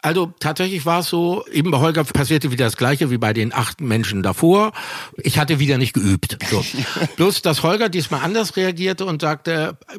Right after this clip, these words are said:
Speaker 1: „Hm, Andreas, du hast ja wieder nicht geübt, aber du willst doch Musik machen.“ Ich bejahte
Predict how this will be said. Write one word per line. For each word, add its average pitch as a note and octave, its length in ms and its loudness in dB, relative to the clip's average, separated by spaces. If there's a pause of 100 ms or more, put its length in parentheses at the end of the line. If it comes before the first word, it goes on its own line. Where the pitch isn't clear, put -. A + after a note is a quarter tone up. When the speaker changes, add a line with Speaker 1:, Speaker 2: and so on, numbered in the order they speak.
(140)
Speaker 1:
„Hm, G#3+ 320 2
Andreas, D#3+ 460 0
du D3+ 80 0
hast C#3 140 0
ja B2+ 120 0
wieder F3 180 0
nicht F3 200 -2
geübt, F#3 440 2 (300)
aber D#3+ 160 2
du D3+ 140 4
willst E3 200 2
doch D#3+ 120 0
Musik A#2 340 4
machen.“ F2 240 -4
Ich - 140 -8
bejahte A#2+ 560 2